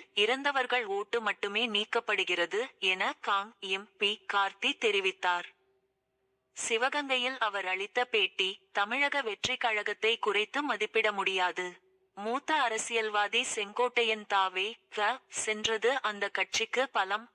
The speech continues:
அ தி மு க விற்கு பலவீனம். வாக்காளர் பட்டியல் சிறப்பு தீவிர திருத்தம் செய்ய வேண்டும் என்பதில் மாற்று கருத்து இல்லை. ஆனால் இந்த பணிகளை முன்னதாகவே ஆரம்பித்து இருந்தால்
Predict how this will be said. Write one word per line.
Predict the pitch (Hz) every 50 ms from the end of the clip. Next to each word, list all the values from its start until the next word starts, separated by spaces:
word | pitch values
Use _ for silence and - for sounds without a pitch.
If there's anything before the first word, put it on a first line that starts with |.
| -
அ | 190 202 214
தி | - 226 220 226 - -
மு | 208 202 214 233 -
க | - - 202 220 226 -
விற்கு | 180 185 190 190 - - - 294 311
பலவீனம். | 254 208 196 202 208 208 214 214 196 185 180 175 175 - _ _ _ _ _ _ _ _ _ _ -
வாக்காளர் | 185 196 202 214 247 - - 285 294 277 277 269 262 -
பட்டியல் | 240 214 - - 220 220 220 226 247 262
சிறப்பு | - - 226 220 220 247 - - 277
தீவிர | - - 233 226 226 233 240 247 247
திருத்தம் | - - 214 208 - - 240 240 233 - 220
செய்ய | 208 202 214 214
வேண்டும் | 202 208 214 214 208 214 220 220
என்பதில் | 214 202 185 180 180 180 175 185 208 262 294
மாற்று | 226 208 202 202 208 - - 285 269
கருத்து | - 240 208 196 190 - 247 285
இல்லை. | 277 220 196 190 185 185 180 175 170 _ _ _ _ _ _ _
ஆனால் | - 202 202 196 190 190 190 214 294 330 - -
இந்த | 220 214 208 208 208
பணிகளை | - 208 196 202 240 254 277 277 277 277 277
முன்னதாகவே | 240 214 202 202 220 247 247 254 254 247 247 247 233 233 254 262 220 202
ஆரம்பித்து | 196 202 208 214 214 214 208 - - 208 202
இருந்தால் | 190 180 180 175 175 180 180 202 247